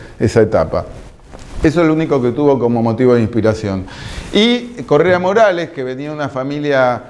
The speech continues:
de hacendados, que después el padre va a morir cuando él era muy joven, se tuvo que venir acá a trabajar en el comercio, va a tener una, un entorno, digamos, podríamos decir,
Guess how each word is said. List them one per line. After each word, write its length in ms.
de 140
hacendados, 680
que 80
después 460
el 80
padre 320
va 80
a 40
morir 380
cuando 220
él 80
era 120
muy 180
joven, 300
se 200
tuvo 260
que 80
venir 240
acá 220
a 40
trabajar 360
en 100
el 140
comercio, 580
va 80
a 80
tener 240
una, 260
un 120
entorno, 960
digamos, 400
podríamos 480
decir, 460